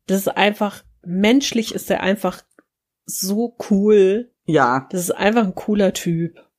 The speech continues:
Speaker 1: So.
Speaker 2: Genau.
Speaker 1: Sind beides coole Säue. So.
Speaker 2: Ich mein, ich mein, wenn wir über schlechte Filme von Ryan Reynolds reden, ich sag nur Green Lantern, ja. Da ist
Speaker 1: Oh
Speaker 2: der
Speaker 1: mein
Speaker 2: heute für
Speaker 1: Gott.
Speaker 2: berühmt,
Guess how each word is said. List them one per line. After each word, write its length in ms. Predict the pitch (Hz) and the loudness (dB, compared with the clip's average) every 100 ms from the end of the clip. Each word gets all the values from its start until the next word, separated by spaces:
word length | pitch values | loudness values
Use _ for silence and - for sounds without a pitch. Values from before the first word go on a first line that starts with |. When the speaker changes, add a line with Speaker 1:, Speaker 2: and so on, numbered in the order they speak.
| _ - | _ -16
Speaker 1:
So. 200 | - 151 143 | -8 -6 -2
Speaker 2:
Genau. 440 | 156 139 131 135 | 0 0 0 -2
Speaker 1:
Sind 240 | - 190 - | -4 -4 0
beides 440 | 170 185 180 - | 4 4 2 -4
coole 320 | - 165 160 | -10 -8 -6
Säue. 520 | 156 151 143 143 - _ | -6 -8 -10 -12 -14 _
So. 240 | - - 160 | -14 -6 -2
Speaker 2:
Ich 80 | 170 | 2
mein, 280 | 175 185 - _ | 2 2 -4 _
ich 180 | - 143 | -10 -4
mein, 240 | 170 170 170 | 0 0 2
wenn 200 | 175 180 | 0 2
wir 140 | 170 | 2
über 160 | 156 165 | 2 -2
schlechte 280 | 175 - | -4 -8
Filme 240 | 165 185 180 | -2 0 0
von 200 | - 180 | -4 -2
Ryan 260 | 165 156 | 0 0
Reynolds 480 | 160 151 170 165 - | 2 0 0 -2 -4
reden, 180 | 180 180 | -4 -4
ich 80 | - | -4
sag 180 | 156 156 | -6 -6
nur 100 | 160 | -6
Green 240 | 175 196 | 0 2
Lantern, 540 | 160 175 226 131 113 127 | 2 2 0 -2 -4 -4
ja. 300 | 123 170 _ _ - 247 | -8 -10 _ _ -18 -6
Da 80 | 165 | 0
ist 120 | 196 | 2
Speaker 1:
Oh 60 | 196 | 4
Speaker 2:
der 100 | 190 | 2
Speaker 1:
mein 80 | 180 | 4
Speaker 2:
heute 340 | 233 180 175 | 4 4 2
für 220 | - 254 | 2 4
Speaker 1:
Gott. 80 | 226 | 4
Speaker 2:
berühmt, 580 | 214 214 220 170 180 226 | 6 4 6 6 2 -4